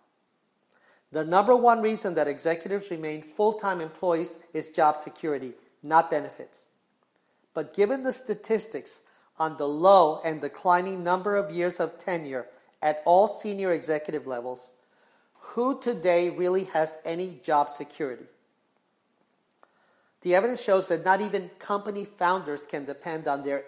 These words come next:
equity stakes to guarantee longevity. Ernst and Young predicts that by twenty twenty, one quarter,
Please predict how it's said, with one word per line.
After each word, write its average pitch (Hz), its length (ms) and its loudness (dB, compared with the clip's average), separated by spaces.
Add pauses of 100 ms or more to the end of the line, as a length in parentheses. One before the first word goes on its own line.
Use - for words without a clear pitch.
equity 202 460 -2
stakes - 680 -6 (420)
to 175 80 -6
guarantee 160 500 2
longevity. 139 540 -4 (1600)
Ernst 214 260 -2
and 233 180 -4
Young 185 220 2
predicts 151 420 -6
that 147 160 -6
by 135 120 -2
twenty 185 360 -6
twenty, 160 420 -8 (180)
one 190 300 -2
quarter, 170 600 0